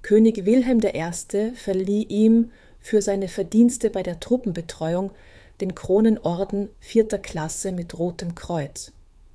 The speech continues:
Für das Regentenpaar bedeuteten die Auszeichnungen nicht viel. Ein kurzer Lichtstrahl, der Lina und Theodor traf, ohne Einfluss auf politische oder gesellschaftliche Konventionen.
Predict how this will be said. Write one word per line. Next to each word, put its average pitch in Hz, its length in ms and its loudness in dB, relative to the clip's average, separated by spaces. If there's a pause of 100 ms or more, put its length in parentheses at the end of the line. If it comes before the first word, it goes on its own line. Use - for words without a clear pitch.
(540)
Für - 100 -2
das 196 260 -2
Regentenpaar 202 880 -2 (400)
bedeuteten 196 580 0
die - 160 -10
Auszeichnungen 170 720 -6
nicht 165 220 -10
viel. 165 340 -10 (760)
Ein 170 140 -8
kurzer 196 300 -6
Lichtstrahl, 208 720 -6
der 175 160 -4
Lina 190 320 -2
und 175 180 -12
Theodor 165 380 -8
traf, 156 500 -10 (460)
ohne 208 260 0
Einfluss 170 540 -8 (300)
auf 160 200 -10
politische 175 640 -6
oder 170 140 -8
gesellschaftliche 165 720 -6
Konventionen. 147 800 -10